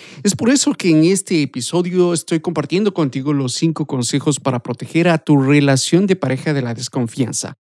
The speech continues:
Y para eso voy a usar el método de Garman Rapoport. Y te preguntas, ¿qué es este método de Garman Rapoport?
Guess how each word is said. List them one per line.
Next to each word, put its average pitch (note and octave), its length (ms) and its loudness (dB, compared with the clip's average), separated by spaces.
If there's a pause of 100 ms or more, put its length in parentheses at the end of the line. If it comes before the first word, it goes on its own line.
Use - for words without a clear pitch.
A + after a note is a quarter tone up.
(100)
Y E3+ 80 2
para D#3 220 2
eso G#3+ 380 -2
voy E3 280 2
a F3 60 4
usar D#3 500 -2 (140)
el D3 240 2
método G3+ 840 0
de C#3+ 340 -4 (100)
Garman F3 600 2 (360)
Rapoport. - 840 -2 (320)
Y F3 80 0
te - 160 0
preguntas, C4 640 4
¿qué A3 240 -2
es A3+ 200 0
este C#3 280 -2
método B2 600 -2
de B2 160 -10
Garman B2 560 -2
Rapoport? G#3 560 2